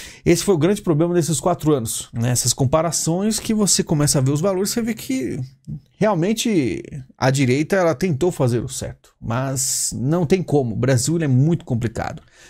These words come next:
Dilma dá aval para análise e inclusão da Argentina no Banco dos brics. Aí vai a Argentina, né? Não sei se vai participar do brics como oficial, mas com certeza será aí, receberá dinheiro,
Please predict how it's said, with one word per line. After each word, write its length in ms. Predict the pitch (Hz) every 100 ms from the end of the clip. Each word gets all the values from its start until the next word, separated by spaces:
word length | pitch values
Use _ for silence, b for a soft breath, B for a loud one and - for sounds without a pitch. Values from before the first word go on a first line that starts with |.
| 131
Dilma 300 | 147 311 269
dá 180 | 214 214
aval 260 | 135 185
para 200 | 196 190
análise 640 | 160 139 175 202 196 170 196
e 180 | 160 165
inclusão 460 | 214 240 170 139
da 80 | 170
Argentina 560 | 165 147 127 - 175 185
no 120 | 151
Banco 440 | 113 147 202 - b b b
dos 260 | 220 214 -
brics. 840 | 139 156 185 - - - - - -
Aí 200 | - 208
vai 280 | 123 131
a 20 | 147
Argentina, 580 | 135 135 - 151 170 - b b b b b b
né? 300 | 131 156 139 131
Não 100 | 147
sei 140 | 139
se 100 | 117
vai 120 | 123
participar 320 | 117 117 143 180
do 100 | 180
brics 500 | 165 - - - - _ _
como 280 | 123 117 107
oficial, 360 | - 139 180
mas 200 | 202 202
com 120 | - 196
certeza 360 | 180 160 185
será 440 | - 160 151 160 B 143
aí, 240 | - 139 151
receberá 600 | 143 156 196 165 151 156
dinheiro, 680 | 127 123 120 135 135 131